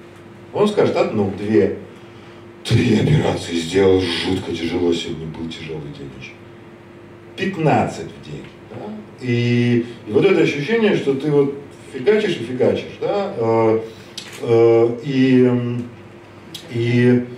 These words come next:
э, в благотворительности вот это ощущение, оно есть, но, минуточку, чисто эмоционально.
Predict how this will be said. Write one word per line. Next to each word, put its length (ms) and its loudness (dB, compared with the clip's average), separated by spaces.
э, 40 0
в 360 4
благотворительности 720 2
вот 180 2
это 200 4
ощущение, 640 0
оно 220 2
есть, 520 -2
но, 500 2
минуточку, 460 0
чисто 420 0
эмоционально. 1080 2